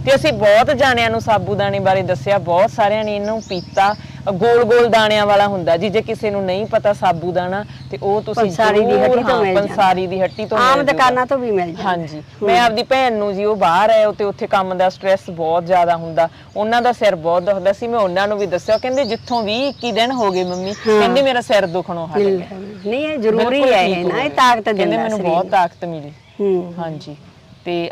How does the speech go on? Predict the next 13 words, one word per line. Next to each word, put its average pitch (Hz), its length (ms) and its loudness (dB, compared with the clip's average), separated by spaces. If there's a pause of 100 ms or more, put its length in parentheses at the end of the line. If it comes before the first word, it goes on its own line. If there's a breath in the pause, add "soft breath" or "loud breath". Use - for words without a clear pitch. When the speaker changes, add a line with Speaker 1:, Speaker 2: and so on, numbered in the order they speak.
Speaker 1:
ਅਗਲਾ 214 220 2
ਨੁਸਖਾ 208 400 -2
ਕਿਹੜਾ 214 300 0
ਜੀ 220 140 -4
ਆਪਣਾ, 202 300 -4
ਹਲਦੀ? 214 460 -2 (560)
Speaker 2:
ਹਾਂਜੀ। 190 220 0
Speaker 1:
ਹਾਂਜੀ, 196 280 -2
ਹੁਣ 196 120 -2
ਹਲਦੀ 185 380 -2
ਬਾਰੇ 190 240 0
ਦੱਸੋ 160 360 -10
ਜੀ। 151 140 -12